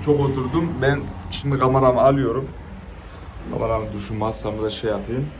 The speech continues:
İçeri doğru gidiyorum. Bakın size şimdi göstereyim. Ben dediğim gibi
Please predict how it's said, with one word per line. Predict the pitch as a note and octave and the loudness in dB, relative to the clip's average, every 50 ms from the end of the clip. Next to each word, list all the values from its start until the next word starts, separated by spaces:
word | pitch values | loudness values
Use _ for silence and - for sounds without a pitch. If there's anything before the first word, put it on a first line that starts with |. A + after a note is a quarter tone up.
| - - - - B2 - B2 - - - - | -16 -14 -10 -6 -2 -2 0 -2 -2 -4 -6
İçeri | - - A2+ A2+ A2 | -2 0 0 2 4
doğru | A2+ A2 A#2 B2 B2 | 4 4 4 4 2
gidiyorum. | A#2 A2 A2+ A2+ G#2+ G#2 G2+ G2 | 0 0 2 2 2 2 0 0
Bakın | G#2 G#2 G2+ - | 0 0 0 -4
size | - - - G#2+ G#2 | -10 -10 -8 -6 -6
şimdi | - - A2 G#2 | -4 -4 -4 -2
göstereyim. | G#2+ G#2+ G#2 - - G2+ G2+ G2+ G2 G2 - - - - - - - - - - - - A2+ | -4 -4 -4 -4 -6 -6 -4 -4 -6 -6 -8 -10 -12 -14 -14 -14 -14 -16 -14 -12 -10 -6 -2
Ben | A#2 A#2+ - | 0 0 2
dediğim | - A#2+ B2+ - C3+ C#3+ C#3+ C#3 - | 2 2 2 2 2 2 4 4 2
gibi | C3+ - - D3+ E3 | 2 2 0 0 0